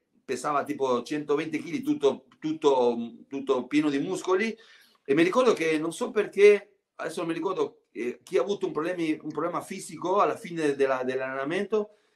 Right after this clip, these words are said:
e Dean, e Dean disse alla, a, forse a Carlo, dice: "Lui, guarda che lui potrebbe giocare a basket". <laughs> E tutti dicevano: "Ma no, ma dai, ma no, lascia", cioè, cioè, quello, eh, lo volevano mettere sotto contratto dopo questo. <laughs> Cioè, questo era, no, no, no,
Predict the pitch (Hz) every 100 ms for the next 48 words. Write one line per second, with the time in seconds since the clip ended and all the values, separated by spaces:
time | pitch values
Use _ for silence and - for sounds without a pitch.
0 | - 135 160 214 190 131 147 190 208 175
1 | 165 165 156 143 143 139 131 110 113 110
2 | 107 - 175 131 220 190 127 127 131 117
3 | - - 220 320 - - 233 240 147 208
4 | - 208 202 143 143 131 127 113 - -
5 | _ _ _ _ _ _ _ - - -
6 | - - 302 - - - - 240 214 160
7 | - 139 117 - _ - 135 175 110 113
8 | 151 123 107 113 131 123 117 120 139 156
9 | 127 - _ _ - 120 - _ _ _
10 | _ _ _ - - - 151 139 131 120
11 | 123 151 151 156 147 147 143 131 135 156
12 | 131 120 113 110 107 110 104 92 - 147
13 | - - - - - 143 - - - -
14 | - - - 143 120 120 - 120 -